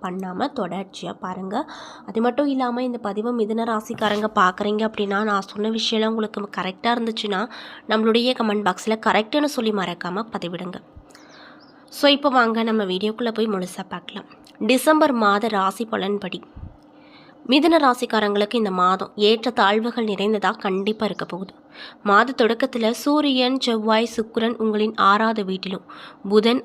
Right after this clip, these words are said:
ஐந்தாவது வீட்டிலும் அமர்றாரு. இதனால இந்த மாதம் முழுவதுமே ராகு ஒன்பதாவது வீட்டிலும் பத்தாவது வீட்டுல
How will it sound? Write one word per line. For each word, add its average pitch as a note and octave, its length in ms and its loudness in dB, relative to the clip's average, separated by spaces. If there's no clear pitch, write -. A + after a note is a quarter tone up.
ஐந்தாவது A#3 440 2
வீட்டிலும் G#3 380 -2
அமர்றாரு. F3+ 460 -4
இதனால G#3+ 600 0
இந்த G#3 240 -4
மாதம் G#3 400 2
முழுவதுமே G#3 500 2
ராகு G3+ 420 2
ஒன்பதாவது G#3+ 520 0
வீட்டிலும் F#3 420 -6
பத்தாவது C4+ 480 2
வீட்டுல C#4 260 0